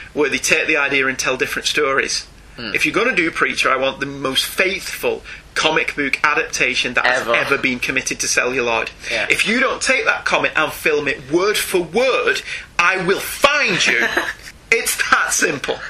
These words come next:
Speaker 2: You've already got your scripts and your storyboards.
Speaker 1: Yeah, that's what I'm saying. You give that book to a director and you said, "There you go, film that. Bye.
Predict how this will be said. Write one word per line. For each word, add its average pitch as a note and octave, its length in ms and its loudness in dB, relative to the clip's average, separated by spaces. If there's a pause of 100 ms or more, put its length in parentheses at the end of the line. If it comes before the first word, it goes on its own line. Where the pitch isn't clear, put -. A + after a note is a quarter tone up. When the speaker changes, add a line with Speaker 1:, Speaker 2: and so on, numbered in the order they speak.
(240)
Speaker 2:
You've D#3+ 180 -4
already F3+ 240 2
got D3 180 2
your A#2 80 -4
scripts - 400 -4
and A2+ 80 -6
your G#2+ 60 -2
storyboards. B2 400 0
Speaker 1:
Yeah, - 580 -2
that's - 200 0
what C4 100 2
I'm B3+ 80 2
saying. - 280 2
You G#3+ 140 0
give A3+ 300 0
that A3+ 220 0
book G#3 240 -2
to F#3+ 120 0
a E3+ 60 0
director E3 640 0
and C#3+ 100 -2
you D3 80 0
said, D3 220 0
"There D3+ 120 2
you D3 140 0
go, C#3+ 220 2
film D3+ 420 -2
that. C#3 280 0
Bye. G#3 360 0